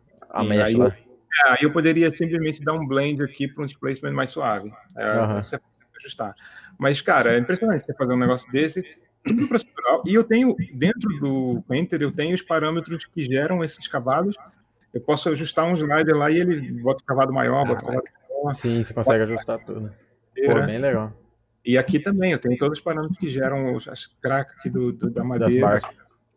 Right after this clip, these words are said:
Speaker 2: E, e aí fica tudo procedural. Eu posso gerar infinitas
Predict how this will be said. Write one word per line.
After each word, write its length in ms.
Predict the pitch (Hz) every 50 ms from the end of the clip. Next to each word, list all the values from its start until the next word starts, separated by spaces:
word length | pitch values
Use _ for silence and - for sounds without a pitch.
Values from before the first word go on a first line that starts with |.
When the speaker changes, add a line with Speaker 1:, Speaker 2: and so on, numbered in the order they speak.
| _ _ - - - - -
Speaker 2:
E, 300 | - - 123 - 113 127
e 40 | 131
aí 80 | 135 151
fica 180 | - 190 -
tudo 160 | 240 - 214 185
procedural. 380 | 214 202 - 214 214 214 208
Eu 60 | 175 -
posso 200 | 170 160 - 160
gerar 720 | 160 170 165 170 180 185 196 175 - - - - - - _ -
infinitas 920 | 156 165 - - 190 170 151 151 160 160 - 165 165 151 143 - - -